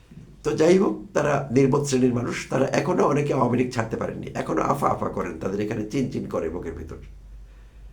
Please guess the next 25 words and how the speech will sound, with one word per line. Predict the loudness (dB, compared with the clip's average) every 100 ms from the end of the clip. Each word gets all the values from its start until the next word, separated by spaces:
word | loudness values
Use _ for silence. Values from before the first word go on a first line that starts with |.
| -20 -20 -20 -12
তো | -8 -2
কেন | 2 4 4
করে | 2 2
সেটা | 2 -2
তারাই | 0 2 2
ভালো | 2 0
বলতে | -4 -8
পারবেন, | -8 -10 -12 -16 -20 -20 -20 -8 4
মনোবৈজ্ঞানিক | 6 6 4 2 0 0
ব্যাখ্যা | -2 -4
হয়তো | -8 -6 -6
এগুলোর | -6 -8
আছে। | -8 -8 -8
তবে | -2
আপাত | 0 0 0
দৃষ্টিতে | -2 -4 -4 -2
আমরা | -2 0
এই | 0
অসুখকে, | 0 -2 -4 -4 -4 -4 -18 -20 -12
এই | 2 2
অসুখের | 2 0 0 2
নাম | 2 2
দিচ্ছি | 0 -2 -4 -4
হাসিনা | -2 -2 -2
সিনড্রোম। | -4 -6 -6 -8